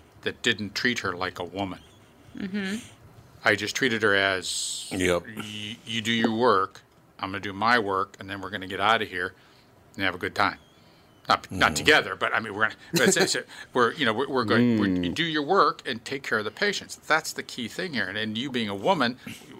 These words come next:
Speaker 1: you can do it. I, I can do it. Uh,
Speaker 3: Right,
Speaker 1: it's no
Speaker 3: right.
Speaker 1: difference in what we, we're doing here, our care.
Speaker 3: No, you're right.
Speaker 1: And it kinda,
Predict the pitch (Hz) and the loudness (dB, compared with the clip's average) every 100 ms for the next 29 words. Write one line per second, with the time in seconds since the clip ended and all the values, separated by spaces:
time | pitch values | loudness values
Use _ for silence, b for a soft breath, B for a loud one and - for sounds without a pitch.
0 | 123 - 123 139 131 98 113 185 101 113 | -18 -10 -6 -2 0 2 2 2 2 0
1 | 107 110 160 247 101 123 165 - 127 135 | 2 2 2 -2 -2 0 -2 -4 -10 -12
2 | - 107 101 104 90 123 107 147 147 80 | -6 2 2 4 0 -4 -4 0 2 2
3 | 76 175 - 113 107 107 123 113 110 117 | 2 0 0 -4 -4 -6 -6 -6 -10 -8
4 | 98 101 165 214 139 87 90 - - 185 | -10 -8 -6 -6 -8 -10 -10 -8 -6 -2
5 | 127 - 82 90 98 101 110 123 113 147 | -2 -4 -10 -8 -6 -4 -2 -4 0 2
6 | 123 196 147 | 4 4 2